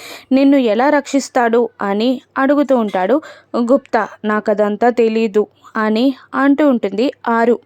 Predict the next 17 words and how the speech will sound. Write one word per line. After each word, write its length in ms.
"సరే 340
బాలిక, 420
నేను 540
బయలుదేరే 600
సమయం 460
వచ్చింది" 460
అని 220
గుప్తా 340
గారు 400
అంటుండగా, 560
"ఎక్కడికి?" 720
అంటుంది 460
ఆరు. 280
"నేను 480
ముందుగా 420
యమపురికి 720
వెళ్ళి 360